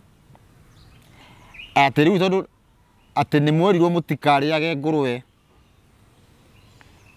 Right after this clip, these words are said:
atĩ rĩu nĩ mũnabii nĩoka, atĩ tondũ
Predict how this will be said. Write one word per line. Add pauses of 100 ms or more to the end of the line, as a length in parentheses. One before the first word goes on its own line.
(360)
atĩ
rĩu
nĩ
mũnabii
nĩoka, (2500)
atĩ
tondũ